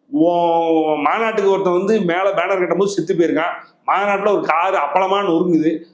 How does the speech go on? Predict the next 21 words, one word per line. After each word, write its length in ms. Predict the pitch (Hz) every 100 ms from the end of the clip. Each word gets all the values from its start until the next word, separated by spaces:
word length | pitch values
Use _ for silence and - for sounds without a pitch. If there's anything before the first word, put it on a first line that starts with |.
| _
மாநாட்டுக்கு 500 | 151 202 220 202 180
வந்துட்டு 200 | 180 202
போன 140 | 196 180
ரெண்டு 200 | 175 180
பேர் 120 | 190
செத்துருக்கான், 480 | 165 160 165 151 156
அதை 200 | 160 160
பத்தி 180 | 160
ஒரு 160 | 202 170
வார்த்தை 280 | 165 175 175
கூட 120 | 175
பேசல 300 | 156 147 147 143 - _ -
அப்படின்ற 360 | 170 196 185
மேட்டர் 260 | 170 180 196
எனக்கு 200 | 165 147
தெரியும். 280 | 143 156 156 - _ -
இன்னைக்கு 340 | 170 160 208
தமிழ்நாட்டுல 420 | 170 165 202 185
இருக்க 160 | 185 180
ஒவ்வொருத்தருக்கும் 640 | 170 226 233 226 233 240
தெரியும். 360 | 208 185 180 196